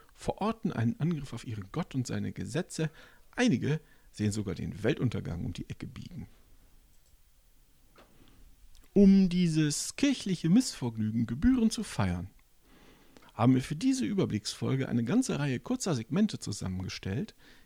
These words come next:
indem wir uns mit den entsetzten und wütenden Reaktionen von Kirchenleuten und konservativen Medien auf die fortschreitende Befreiung des Individuums beschäftigen.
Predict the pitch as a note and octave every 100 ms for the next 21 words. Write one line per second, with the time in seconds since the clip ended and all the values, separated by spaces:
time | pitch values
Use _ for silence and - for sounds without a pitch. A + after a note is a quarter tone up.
0 | - A#2+ F#3 A#3 D#3+ D#3+ C3+ C3 A2+ -
1 | F#2+ - G#3 - - - F#3 - A2 -
2 | - F3 D#4+ - C#3+ B2 G#2+ G#2+ - -
3 | D3 D3 C#3+ - A#2 A3+ - A2 G2+ A2
4 | - A#2+ A2 G#3 E3+ C3+ C3+ - G#2 A2+
5 | D3 E3+ D#3+ E3 - - - - E4 C4+
6 | - E3 - C3+ - A2 G#2+ A2 G#2 G#2+
7 | - A#2 A#2+ A2 A2+ G#2+ G2 G2 G2 G2+
8 | - G#2+ - F#2 - - F#2+